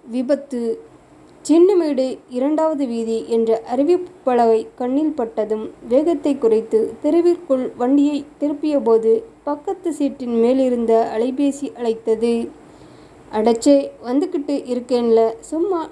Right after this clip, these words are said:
நொய் நொய்யின்னுக்கிட்டு எத்தனை தடவையா கூப்பிடுவ? என்னவோ."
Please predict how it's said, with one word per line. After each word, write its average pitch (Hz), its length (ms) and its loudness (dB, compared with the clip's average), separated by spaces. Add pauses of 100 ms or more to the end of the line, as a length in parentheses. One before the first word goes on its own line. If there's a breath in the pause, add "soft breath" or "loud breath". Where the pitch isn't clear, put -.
நொய் 330 180 2
நொய்யின்னுக்கிட்டு 269 840 -2
எத்தனை 311 400 0
தடவையா 226 680 2 (100)
கூப்பிடுவ? 226 600 -2 (840 soft breath)
என்னவோ." 339 600 2